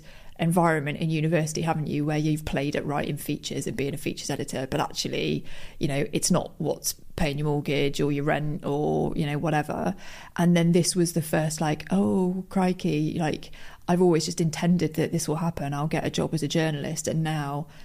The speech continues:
shit, I've actually got to make it happen." And that's quite intimidating. And I think, but everybody goes through that, don't they, at whatever their stage is in life,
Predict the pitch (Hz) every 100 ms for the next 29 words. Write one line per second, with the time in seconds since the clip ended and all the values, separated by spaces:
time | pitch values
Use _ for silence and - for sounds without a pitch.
0 | - - 190 - 156 - 175 165 160 156
1 | 156 156 165 170 - - 156 190 - -
2 | - - 196 - 196 185 233 202 139 -
3 | 123 156 170 208 269 214 - 214 196 175
4 | 160 147 - 139 143 - 185 165 147 143
5 | 160 175 170 165 156 151 156 - 160 156
6 | 151 - - - - - - - 147 147
7 | 147 160 135 151 - -